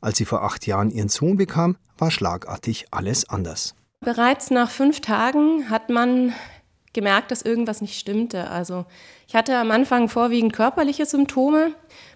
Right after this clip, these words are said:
Speaker 2: Mir war schwindelig, ich hatte viel Herzklopfen. Und dann gab's so einen Moment, wo ich dachte, ich sterbe.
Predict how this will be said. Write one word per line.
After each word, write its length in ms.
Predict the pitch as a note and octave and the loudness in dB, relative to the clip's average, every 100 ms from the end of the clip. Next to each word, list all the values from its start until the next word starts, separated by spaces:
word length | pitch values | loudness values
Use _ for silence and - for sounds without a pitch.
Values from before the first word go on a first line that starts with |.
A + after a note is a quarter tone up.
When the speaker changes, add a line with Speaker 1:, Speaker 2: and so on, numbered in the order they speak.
| - | -2
Speaker 2:
Mir 160 | F#3 | 2
war 80 | F3 | 2
schwindelig, 720 | - C4 C#4+ C4+ B3 A#3+ - - - - | 2 4 4 6 2 2 -4 -18 -20 -12
ich 140 | - | -4
hatte 180 | G3+ F#3+ | -2 -2
viel 200 | F#3 A3 | -2 0
Herzklopfen. 880 | A#3 A#3 - - G#3+ G#3+ - G#3 G3+ - _ _ _ _ - _ _ - | 2 0 -2 -2 -2 -2 0 0 0 -8 _ _ _ _ -20 _ _ -4
Und 140 | G3 | 0
dann 300 | G3+ G#3+ A3+ A3 | 2 2 0 -2
gab's 280 | G3+ G3+ G#3 | -2 -2 -2
so 60 | A#3 | -2
einen 260 | G#3+ G#3+ | 0 2
Moment, 440 | G3+ F#3+ F3+ A#3 - | 0 -2 -2 -4 -4
wo 60 | |
ich 100 | G3+ | -8
dachte, 280 | - F#3+ - | -6 -8 -8
ich 140 | F#3 - | -10 -6
sterbe. 560 | F#3 G3+ A3+ F3 F3+ | -4 -2 -2 -2 -4